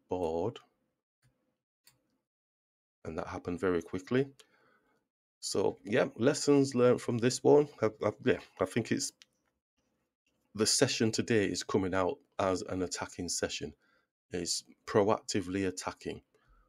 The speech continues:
Whether the, um, evaluation shows that, yes, we're winning or anything like that, um, that's neither here nor there, because during the game,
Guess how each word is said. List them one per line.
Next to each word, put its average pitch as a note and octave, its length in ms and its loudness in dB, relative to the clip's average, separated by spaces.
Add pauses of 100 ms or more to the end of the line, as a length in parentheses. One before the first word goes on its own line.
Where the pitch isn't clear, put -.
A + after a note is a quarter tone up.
(280)
Whether A2 260 4
the, G2+ 500 -2
um, F2+ 220 -4
evaluation F2+ 840 -2
shows F2+ 380 -4
that, E2+ 240 -4
yes, F#2 320 -2
we're F2 180 0
winning F2 440 -2
or E2 100 -2
anything E2 380 -4
like E2 260 -6
that, G2 220 -4 (360)
um, F2+ 220 0 (300)
that's - 220 -4
neither F#2 220 -2
here F2+ 220 -4
nor F2 80 -4
there, E2+ 300 -2
because - 320 -8 (200)
during G2 440 -2
the F2 80 -4
game, E2+ 400 -2